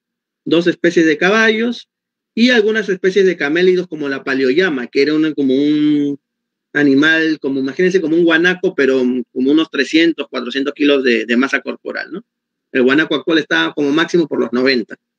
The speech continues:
Entonces, esto es solamente un vistazo. Por ahí seguramente he obviado alguno, pero estoy poniendo, tratando de poner a los más representativos de estos animales de la megafauna peruana.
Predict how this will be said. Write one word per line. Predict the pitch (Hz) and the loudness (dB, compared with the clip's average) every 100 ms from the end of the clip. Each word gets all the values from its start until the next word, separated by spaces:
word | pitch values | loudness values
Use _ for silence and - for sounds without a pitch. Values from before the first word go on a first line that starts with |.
| _ _ _ _ _ _ _ _ _ _ _ _ _ _ _ _ _ - | _ _ _ _ _ _ _ _ _ _ _ _ _ _ _ _ _ -2
Entonces, | 175 277 269 302 - | 0 2 2 2 0
esto | 202 - | -2 -2
es | 247 | -2
solamente | 233 226 214 220 214 | 0 2 2 0 0
un | 214 | 0
vistazo. | 185 - 185 175 208 285 - - | 0 0 0 0 0 -6 -6 -2
Por | 156 | 2
ahí | 170 | 2
seguramente | 185 185 175 175 175 | 2 0 0 -2 -2
he | 170 | -2
obviado | 156 165 | 2 2
alguno, | 160 165 208 | 4 2 0
pero | 175 | -2
estoy | 143 170 | -4 -4
poniendo, | 156 160 165 165 165 | -2 0 0 0 -2
tratando | 135 147 156 156 | -2 0 2 2
de | 139 | 2
poner | 135 | 2
a | 147 | 2
los | 139 | 2
más | 139 143 | 0 0
representativos | 147 131 123 113 110 - 147 147 131 | 0 -2 -2 -2 -4 0 2 2 0
de | |
estos | 127 123 | -2 -2
animales | 123 117 123 127 | -2 0 2 2
de | 123 | 0
la | 110 | -2
megafauna | 110 110 - 123 120 113 | -4 -8 -4 0 0 -2
peruana. | 101 92 - | -6 -6 -10